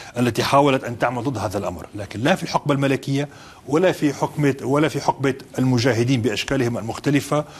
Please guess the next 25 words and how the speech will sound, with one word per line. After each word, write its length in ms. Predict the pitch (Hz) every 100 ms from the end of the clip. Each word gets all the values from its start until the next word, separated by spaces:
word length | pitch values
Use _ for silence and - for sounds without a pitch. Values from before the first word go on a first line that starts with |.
| - -
وصولا 320 | 131 - 156
إلى 200 | 135 123
المجاهدين 480 | 120 113 117 117 127
الديمقراطيين 600 | 117 117 117 113 123 117
اليوم، 380 | 98 101 127 170 - - - - _ - -
لم 400 | 107 135 190 196 107
يتم 500 | 110 - 135 147 143 - - _ _ _ -
أي 260 | 139 160
شيء 420 | 135 - 135 120 107
لمقاومة 600 | 113 107 - 131 120 104
هذا 280 | - 107 107
التوجه، 340 | 95 101 90 98
وبالتالي 380 | 117 135 135
كان 240 | 110 139 135
موجودا، 540 | 131 120 120 123 127 - -
بقي 380 | 107 123 139 127
موجودا، 480 | 127 113 123 131 135 - - -
وما 280 | 127 131 123
زال 240 | 123 147
يلعب 280 | 120 107 101
دور. 180 | 113 143
ربما 400 | 185 180 180 180
دخل 320 | 123 156 156
الآن 380 | 151 - 147 151 131
العامل 500 | 123 139 147 147